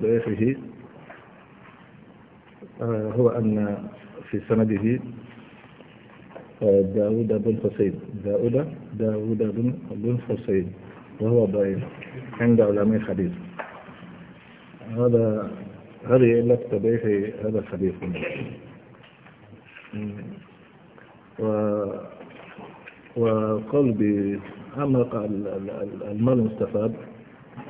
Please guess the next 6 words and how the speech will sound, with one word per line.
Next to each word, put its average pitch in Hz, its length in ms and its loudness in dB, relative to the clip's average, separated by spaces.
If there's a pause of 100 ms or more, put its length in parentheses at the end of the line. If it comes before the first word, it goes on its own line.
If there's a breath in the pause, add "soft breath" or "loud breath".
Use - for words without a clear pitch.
وهذا 110 300 0
سبق، 104 520 0 (1800)
آه، 92 420 -4 (880)
سبق 104 340 -2
في، 92 340 -2
في، 92 480 -8